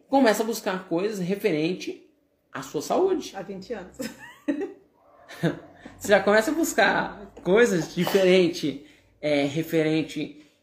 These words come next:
Speaker 1: à sua saúde, como viver melhor e tal, tal, tal. Então você
Speaker 2: É.
Speaker 1: já tá pronta. E quando eu falar assim, ó, é, eu fizer um anúncio direcionado pra você, viva melhor após os quarenta anos.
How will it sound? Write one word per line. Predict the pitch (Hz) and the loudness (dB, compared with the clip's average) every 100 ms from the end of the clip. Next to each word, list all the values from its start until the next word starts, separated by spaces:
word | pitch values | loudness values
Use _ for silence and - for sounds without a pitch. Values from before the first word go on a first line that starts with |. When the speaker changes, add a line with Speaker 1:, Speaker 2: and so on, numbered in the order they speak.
| _ - | _ -14
Speaker 1:
à | 131 | -8
sua | 170 | -6
saúde, | - 208 220 220 208 160 165 151 - | 0 2 2 2 0 -2 -6 -6 -2
como | 226 220 175 | 0 2 -2
viver | 151 160 | 2 2
melhor | 165 175 180 - 175 165 151 - | 2 2 2 4 4 2 -2 -6
e | 180 | 2
tal, | - | 4
tal, | 185 | 4
tal. | 180 135 101 - - _ | 2 2 0 -6 -20 _
Então | - 254 | 2 2
você | 254 208 247 370 190 - - | 2 2 4 4 2 -2 -6
Speaker 2:
É. | |
Speaker 1:
já | 170 | -4
tá | 185 | -4
pronta. | - 294 415 156 143 - - - | 0 0 0 -4 -10 -14 -20 -10
E | |
quando | 185 262 | 2 4
eu | 269 | 6
falar | 233 180 | 4 2
assim, | 175 202 | 0 -2
ó, | 202 208 147 - - _ _ _ _ _ _ _ _ | 2 4 4 -2 -16 _ _ _ _ _ _ _ _
é, | - 143 143 139 135 - - _ _ _ _ _ _ _ _ _ | 0 2 4 4 2 -2 -8 _ _ _ _ _ _ _ _ _
eu | 139 | -4
fizer | 139 139 170 | -4 0 0
um | 185 | 2
anúncio | 185 165 - 139 | 4 2 0 -6
direcionado | 143 170 175 160 | -4 -4 -2 -2
pra | 160 | -2
você, | 143 139 156 131 - | -4 -2 0 0 -2
viva | 160 247 277 240 - | 0 2 2 0 -2
melhor | 196 233 180 175 190 202 - _ _ | 4 4 6 2 0 -6 -16 _ _
após | - 151 151 | -12 -4 -4
os | 139 | -4
quarenta | 156 151 196 | -6 -6 -4
anos. | 208 147 135 - | -4 -4 -10 -16